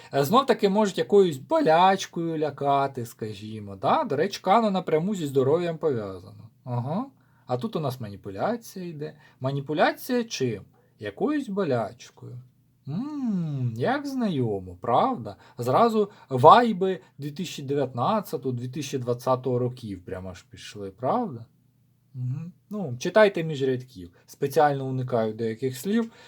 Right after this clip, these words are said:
бо YouTube, да, свобода слова, да-да-да. Ем, що ми маємо тут? Тейвас перевернутий, Кану перевернуто. <clears throat> Порушення справедливості і обман. Все це в планетарному масштабі.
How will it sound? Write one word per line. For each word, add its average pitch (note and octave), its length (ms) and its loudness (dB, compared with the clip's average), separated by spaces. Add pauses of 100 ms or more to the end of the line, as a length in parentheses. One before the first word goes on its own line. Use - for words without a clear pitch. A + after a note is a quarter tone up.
(180)
бо D#3+ 240 0
YouTube, E3 420 0 (120)
да, B2+ 320 4
свобода C#3 460 0
слова, F#2+ 460 -8
да-да-да. B2 520 -6 (840)
Ем, D3+ 1200 -2
що G#3 220 2
ми A3 140 2
маємо D#3 460 2
тут? C3 240 -2
Тейвас F#3 360 0
перевернутий, F#3+ 800 -2
Кану E3 360 -2
перевернуто. C#3 960 -2 (280)
<clears throat> D#3+ 360 -2 (1080)
Порушення A#3 540 4
справедливості G#3+ 880 4
і G3 80 6
обман. A#2 560 0
Все E3+ 260 -2
це E3 140 0
в C3+ 100 -2
планетарному C3+ 640 2
масштабі. G#2 600 -6